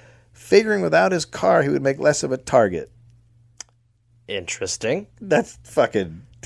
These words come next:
Speaker 1: interesting. That's some fucking <laughs> crazy balls out shit.
Speaker 2: That's pretty tough.
Speaker 1: "I'm going without the car, fuckers.
Speaker 2: Uh,
Speaker 1: The
Speaker 2: sorry.
Speaker 1: thing that can stop the bullets. Here I
Speaker 2: Bingo.
Speaker 1: go."
Speaker 2: They'll know I'm coming that way.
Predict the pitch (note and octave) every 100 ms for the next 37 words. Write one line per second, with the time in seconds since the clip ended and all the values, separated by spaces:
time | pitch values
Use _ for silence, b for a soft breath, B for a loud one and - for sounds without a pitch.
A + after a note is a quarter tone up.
0 | - C#3 A#2 - F#2 F2+ F2+ - B2 B2+
1 | - - A#2+ - A#2+ B2 A#2+ - - A#2+
2 | A2+ G#2+ F#2 A2 A#2+ - C3+ - - C#3
3 | C3 C#3 - - A2+ G2+ B2+ G2+ G2 E3
4 | C4+ F4 G#4 F#4+ F#4 C#5 - F#4+ D#4+ -
5 | D#4 - D4+ D4 - G3+ G#3+ G#3+ G#3+ G#3
6 | A3 A#3+ C#4 C#4 D4 C#4+ D4 - C4 C4+
7 | C4+ - C#4 D#4+ D#4 B3 C#4+ C#4 A#4+ B3+
8 | A3+ G#3 G#3+ A#3 A3+ A#3+ A#3+ G#3 A#3 A#3
9 | G#3+ A3 G#3+ G3 G3 F#3 E3+ -